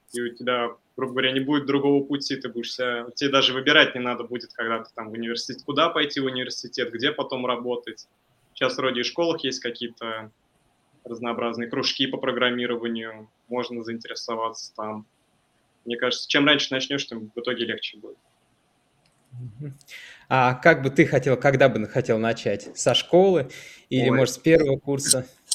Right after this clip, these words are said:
Speaker 1: Ну да, если сейчас рассуждать, я бы хотел вот как можно раньше, возможно, даже в школе, чтобы пойти потом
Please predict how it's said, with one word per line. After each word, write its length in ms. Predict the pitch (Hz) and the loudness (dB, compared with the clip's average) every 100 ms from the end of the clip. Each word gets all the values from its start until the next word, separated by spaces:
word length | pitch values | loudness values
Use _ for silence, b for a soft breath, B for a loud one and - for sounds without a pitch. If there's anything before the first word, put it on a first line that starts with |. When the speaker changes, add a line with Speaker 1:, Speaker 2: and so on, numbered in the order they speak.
| - | -4
Speaker 1:
Ну 140 | 131 147 | -4 4
да, 160 | 151 | 6
если 400 | 123 131 143 143 | 6 2 0 -4
сейчас 480 | 135 131 - 156 - | -4 -2 2 2 2
рассуждать, 800 | 131 135 131 120 120 110 - - | -4 -4 -6 -2 0 -2 -6 -10
я 300 | 117 110 120 | -8 -2 -2
бы 80 | 127 | 0
хотел 320 | 135 131 139 | -2 0 0
вот 160 | 117 113 | -2 -2
как 180 | 131 143 | -2 0
можно 320 | 139 131 127 | -2 -2 0
раньше, 520 | 135 156 - 120 113 _ | 0 0 -4 -6 -10 _
возможно, 420 | 120 117 135 135 | -10 -4 -2 -2
даже 220 | 131 127 123 | -2 -2 -4
в 40 | |
школе, 300 | - 147 143 | -4 -2 -2
чтобы 220 | 139 117 | -4 -12
пойти 320 | - 117 113 123 | -8 -8 -8 -12
потом 300 | - 110 | -12 -14